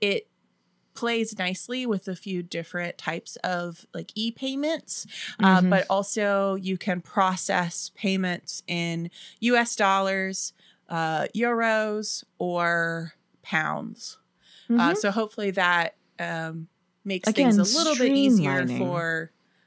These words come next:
Speaker 1: a few
Speaker 2: Mm.
Speaker 1: more folks. Um,
Speaker 2: Mm-hmm.
Speaker 1: and, and if you wanna go in there and sign up for seven days and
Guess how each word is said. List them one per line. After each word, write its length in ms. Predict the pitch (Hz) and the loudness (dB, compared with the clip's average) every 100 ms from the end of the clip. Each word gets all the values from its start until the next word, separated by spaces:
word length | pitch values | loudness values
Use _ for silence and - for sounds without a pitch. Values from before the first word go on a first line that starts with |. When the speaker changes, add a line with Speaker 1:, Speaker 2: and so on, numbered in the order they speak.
| 208 202 | -2 0
Speaker 1:
a 80 | 190 | 2
few 220 | 170 180 | 0 -2
Speaker 2:
Mm. 40 | |
Speaker 1:
more 160 | 165 165 | -4 -6
folks. 480 | - 151 - - - - - - | -4 -4 -6 -12 -16 -16 -18 -2
Um, 200 | 190 190 190 190 | 2 4 4 0
Speaker 2:
Mm-hmm. 60 | - | 2
Speaker 1:
and, 320 | 226 247 247 | 4 4 2
and 300 | 247 254 233 - | 2 2 -2 0
if 160 | 226 240 | 0 0
you 180 | 269 | -2
wanna 220 | 262 269 254 | 0 0 0
go 180 | 240 240 | 0 0
in 120 | 247 | -2
there 240 | 269 285 | 0 0
and 180 | 294 220 | 0 -2
sign 240 | - 226 | 0 2
up 240 | 214 277 - _ | 2 0 -2 _
for 160 | - 226 | 0 2
seven 340 | 220 208 220 | 2 2 0
days 400 | 202 208 285 - - | 0 0 -2 -4 0
and 480 | 190 185 180 175 | 2 2 0 -2